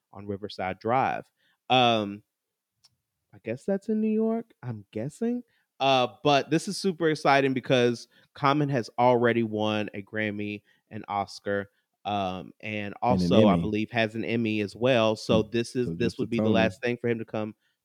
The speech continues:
Speaker 1: to as a, um, Tony winner to make him an egot. So this is really exciting. Um, love this for him and that he's gonna c-, just continue to expand his already pretty extensive resume. Uh,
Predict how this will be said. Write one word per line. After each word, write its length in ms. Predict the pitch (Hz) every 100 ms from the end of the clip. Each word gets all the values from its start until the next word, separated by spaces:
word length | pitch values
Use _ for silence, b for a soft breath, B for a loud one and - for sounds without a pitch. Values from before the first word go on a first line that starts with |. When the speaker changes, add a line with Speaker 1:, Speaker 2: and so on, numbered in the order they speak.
| -
Speaker 1:
to 300 | 123 113 107
as 220 | 104 98
a, 280 | 113 107 104 _ _ _
um, 500 | - 113 107 104 107 - _ _ _ -
Tony 240 | 151 175
winner 200 | 139 120
to 140 | -
make 200 | 117 110
him 160 | 123 113
an 180 | 127 117
egot. 440 | 156 196 123 90 -
So 140 | 120
this 180 | 127 147
is 120 | 151
really 260 | 143 135 120
exciting. 580 | 110 - 113 110 110 104 _ _ _ -
Um, 400 | 110 104 101 -
love 340 | - 113 120 117
this 180 | 117 -
for 100 | 110
him 220 | 107 104
and 100 | 101
that 120 | 98
he's 120 | 107
gonna 220 | 101 104 98
c-, 60 | 104
just 180 | 95
continue 440 | - 110 - 107 104
to 180 | - 104
expand 640 | - - 101 101 101 98 _ _ _ -
his 120 | 107
already 520 | 107 107 107 104 98
pretty 340 | - 120 107 101
extensive 480 | - 104 95 98 101
resume. 560 | 98 98 101 98 101 _ _ _ -
Uh, 240 | 101 98